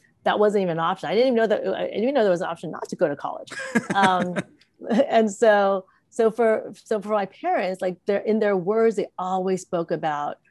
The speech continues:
Speaker 1: um, security, right? "Get your education, get a good job, work that good job until you retire, and then enjoy your life."
Speaker 2: Yeah.
Speaker 1: That was in their spoken word, what they taught me. In their actions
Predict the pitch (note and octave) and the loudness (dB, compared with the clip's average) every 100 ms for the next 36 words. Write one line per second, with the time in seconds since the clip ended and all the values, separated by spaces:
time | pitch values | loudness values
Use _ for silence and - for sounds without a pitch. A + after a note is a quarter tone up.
0 | _ _ _ F3 D#3+ D#3+ F3+ - F3+ D3+ | _ _ _ -6 -6 -6 -8 -6 -6 -6
1 | - - _ _ _ _ E3 E3 E3 - | -8 -16 _ _ _ _ -2 -2 -2 -6
2 | _ _ _ D3 F#3+ G#3+ G3 F#3+ F#3 F#3 | _ _ _ -2 2 2 2 0 -2 -2
3 | F3+ E3 D#3+ D3+ D3+ C#3 F3 F3+ E3+ E3+ | -2 -4 -6 -10 -12 -4 0 0 0 -2
4 | D#3 D#3+ D3+ D#3 D#3 F3 F#3+ - - E3 | 0 -2 -2 -6 -6 -4 -2 -2 -4 -4
5 | F3 D#3 D3 D3+ D#3+ F3 E3 F3 E3 E3 | -4 -2 0 0 -2 -4 -6 -4 -4 -2
6 | E3 D#3+ - F#3+ F3+ D#3+ F3 E3+ E3 D#3+ | -2 -4 -2 0 2 2 -2 -4 -4 -6
7 | D#3 D3+ D3+ - - - _ _ _ _ | -8 -10 -10 -14 -18 -20 _ _ _ _
8 | - F#3+ G#3 A3 G3 F#3 - G#3+ G#3+ G3+ | -2 2 4 4 4 2 0 0 0 -2
9 | - G3+ G3 F3+ D#3+ F3+ E3+ D#3+ E3 D#3 | -4 -6 -4 -4 -2 -2 -2 -6 -8 -10
10 | - - A#3+ - - _ _ _ _ _ | -10 -10 -12 -16 -20 _ _ _ _ _
11 | _ G3+ G3 F3 F#3+ A3+ C#4+ - E3 D3 | _ 2 2 2 0 -2 -4 -6 -6 -6
12 | D#3 F3+ - | -10 -12 -16